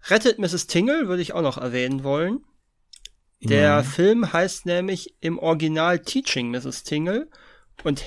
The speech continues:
Speaker 1: hätte eigentlich hierzulande Tötet Misses Tingle heißen sollen. Äh, es geht um ein paar Schüler, die zu einer ganz furchtbar giftigen Lehrerin gehen wollen. Ähm, Schüler sind unter anderem Katie Holmes,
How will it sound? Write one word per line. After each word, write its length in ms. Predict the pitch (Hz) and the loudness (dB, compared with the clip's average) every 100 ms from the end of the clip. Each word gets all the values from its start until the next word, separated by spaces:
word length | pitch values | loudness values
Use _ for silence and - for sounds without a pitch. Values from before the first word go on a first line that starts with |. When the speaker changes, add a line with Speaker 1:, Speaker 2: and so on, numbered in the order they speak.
| - | 0
Speaker 1:
hätte 460 | 262 - 233 - - | 0 2 0 0 -2
eigentlich 500 | 175 214 214 185 180 | 0 0 -2 -6 -4
hierzulande 760 | 190 185 - 165 160 160 156 - | -2 -2 -2 -2 0 -2 -6 -6
Tötet 460 | - 262 - 117 | -2 -2 -4 -8
Misses 320 | 127 - 123 | -10 -10 -12
Tingle 400 | - 143 139 143 | -6 -4 -2 -2
heißen 320 | 135 147 139 151 | -2 -4 -4 -6
sollen. 380 | 165 175 233 - _ _ _ _ _ _ _ _ - - | -4 -2 -4 -6 _ _ _ _ _ _ _ _ -12 0
Äh, 240 | 135 135 | 2 4
es 200 | - 135 - | 0 -2 2
geht 240 | 160 165 | 4 4
um 500 | 170 156 156 147 147 | 2 2 2 0 -4
ein 120 | 160 | -8
paar 480 | - 143 139 139 143 - - - - - | -2 2 2 2 -2 -8 -20 -20 -20 -12
Schüler, 500 | - - 180 240 233 | -2 2 4 4 4
die 180 | 180 156 | 4 2
zu 160 | 147 160 | 0 0
einer 200 | 151 139 | 2 2
ganz 340 | 143 160 180 | 2 0 -2
furchtbar 880 | - 196 214 - 160 151 151 147 143 - - - | -2 -2 -2 -2 0 2 0 -4 -8 -14 -20 -6
giftigen 500 | 185 180 - 147 143 | -4 -2 0 2 4
Lehrerin 520 | 139 202 156 131 131 | 6 6 6 4 2
gehen 400 | 127 135 139 139 | 2 2 2 2
wollen. 460 | 139 147 175 220 247 - - - - - - - | 4 4 4 4 0 -6 -20 -20 -20 -20 -14 0
Ähm, 840 | 147 139 139 135 131 131 135 131 - | 4 6 6 6 4 2 -2 -2 0
Schüler 340 | - 147 147 | 2 6 6
sind 160 | 135 139 | 4 2
unter 200 | 139 131 | 4 4
anderem 220 | 131 131 | 2 2
Katie 340 | - 139 139 | 0 2 2
Holmes, 760 | 123 151 185 202 - - - | 2 4 4 2 -2 -4 -8